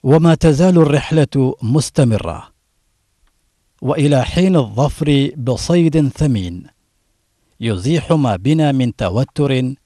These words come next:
وترقب، بدأ العم فرح يعيد بعضا من ذكرياته القديمة.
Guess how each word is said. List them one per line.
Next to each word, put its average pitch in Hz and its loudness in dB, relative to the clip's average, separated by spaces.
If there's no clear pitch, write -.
وترقب، 143 -2
بدأ 143 -2
العم 120 -4
فرح - -6
يعيد 139 -2
بعضا 127 -2
من 151 0
ذكرياته 127 -2
القديمة. 120 -6